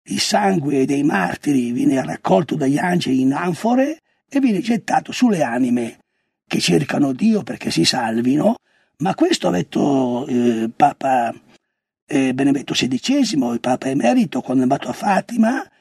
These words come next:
nel duemilasette, ha detto che questo segreto di Fatima riguarda in parte il passato e in parte riguarda il futuro, il nostro futuro, quello che ci sta davanti, quello dei segreti.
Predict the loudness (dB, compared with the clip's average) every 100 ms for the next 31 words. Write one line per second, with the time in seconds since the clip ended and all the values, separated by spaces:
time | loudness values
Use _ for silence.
0 | _ -2 0 2 2 2 0 0 0 -2
1 | _ -2 0 0 -6 _ _ -4 -2 2
2 | 0 0 -2 -2 0 -4 -2 0 0 2
3 | -2 0 -2 -2 0 -2 0 0 0 -4
4 | -2 -2 -2 -2 -2 -2 -2 -2 0 0
5 | 0 -2 -4 -2 -4 _ _ _ _ -4
6 | 2 2 0 -4 -2 -4 -4 0 2 2
7 | 0 -2 -4 0 0 0 -4 _ 0 2
8 | 2 -2 2 2 2 -4 -16 -20 -4 -2
9 | 2 2 0 -2 -2 2 2 2 -6 -12
10 | _ _ -2 0 2 0 0 0 2 2
11 | -2 -4 -8 -8 _ _ -6 -2 2 2
12 | 0 -2 0 0 -2 -4 -6